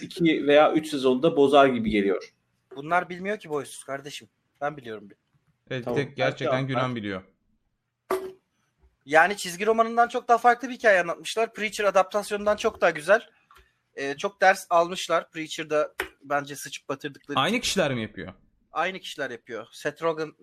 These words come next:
Speaker 2: ve, e, ekibi yapıyor. Ardı Yanıklar ekibi yapıyor. Seth Rogen ve Ardı Yanıklar ekibi. Bunun Yahudi kankası var ya, Evan Goldberg.
Speaker 3: Seth Rogen için ne düşünüyorsunuz abi? Bir yandan bana inanılmaz boş ve işlevsiz bir adam gibi geliyor. Bir
Speaker 2: Yiğitcan,
Speaker 3: yandan da
Speaker 2: Yiğitcan, Yiğitcan da senin gibi düşünüyor. Ben seviyorum.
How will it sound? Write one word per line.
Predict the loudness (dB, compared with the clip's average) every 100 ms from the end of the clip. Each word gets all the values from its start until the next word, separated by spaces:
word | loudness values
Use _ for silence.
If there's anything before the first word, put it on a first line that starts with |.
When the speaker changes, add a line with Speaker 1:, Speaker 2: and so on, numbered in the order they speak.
| -6
Speaker 2:
ve, | -6 -6 _ -18
e, | -14
ekibi | -12 -14 -14 -12
yapıyor. | -12 -12 -10
Ardı | -8 -8 -10
Yanıklar | -12 -12 -14
ekibi | -14 -18 -20
yapıyor. | -20 -20
Seth | -20 -20 -18
Rogen | -18 -16
ve |
Ardı | -14 -14 -16
Yanıklar | -18 -20
ekibi. | -20 _ -20 -20 _ _ _ _ _ _ _
Bunun | -14 -6
Yahudi | -2 -2 -2 -4
kankası | -4 -4 -4 -2
var | 0
ya, |
Evan | -2 -6 -6
Goldberg. | -6 -6 -2
Speaker 3:
Seth | -2 0
Rogen | -2 -2 -2 -2
için | -2
ne | -2 -2
düşünüyorsunuz | -2 -4 -4 -2
abi? | 0 -2 -6 -12
Bir | -4 -2
yandan | 0 -2 -2
bana | -2
inanılmaz | -2 -4 -2 -2 -4
boş | -4 -4 -2
ve | -4
işlevsiz | -4 -6 -6 -6 -4
bir | -2
adam | -2 -4
gibi | -8 -8
geliyor. | -8 -8
Bir |
Speaker 2:
Yiğitcan, | -6 -4 -2
Speaker 3:
yandan | -2
da | -4 -6
Speaker 2:
Yiğitcan, | -10 -8 -4 -4
Yiğitcan | -8 -6 -6 -6
da |
senin | -12 -14 -16
gibi | -16
düşünüyor. | -10 -6 0
Ben | 0
seviyorum. | -2 -6 -6 -8